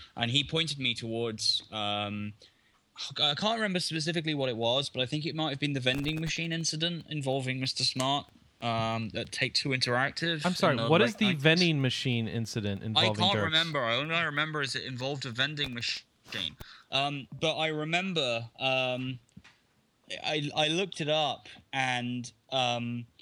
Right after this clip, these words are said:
Speaker 1: I looked up his Wikipedia article because it was there at the time. And then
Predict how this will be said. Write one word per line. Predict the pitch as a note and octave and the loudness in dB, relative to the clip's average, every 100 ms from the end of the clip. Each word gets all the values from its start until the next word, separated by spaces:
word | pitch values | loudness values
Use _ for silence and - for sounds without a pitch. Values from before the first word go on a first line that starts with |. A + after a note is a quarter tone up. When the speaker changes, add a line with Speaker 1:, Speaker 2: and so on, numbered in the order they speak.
| _ _ _ _ _ _ | _ _ _ _ _ _
Speaker 1:
I | C#3 | -2
looked | C#3 F3 G#3 | 0 0 -4
up | F#3 | -4
his | D3 | -4
Wikipedia | C#3+ C#3 B2+ C3 C#3 A#2+ G2+ | -6 -6 -4 -4 -2 -2 -2
article | G2 - G2+ | -2 -6 -10
because | F2+ F#2+ A2+ | -8 -8 -8
it | E2 | -8
was | A2 G#2+ | -10 -4
there | A2+ A2+ | -2 -2
at | D#2+ | -4
the | A2+ | -8
time. | - A2+ A2 F#2+ F#2 _ - - - | -6 -4 -2 -4 -6 _ -20 -20 -8
And | C3 B2+ | -4 0
then | C3 C3 C3 | 0 0 -2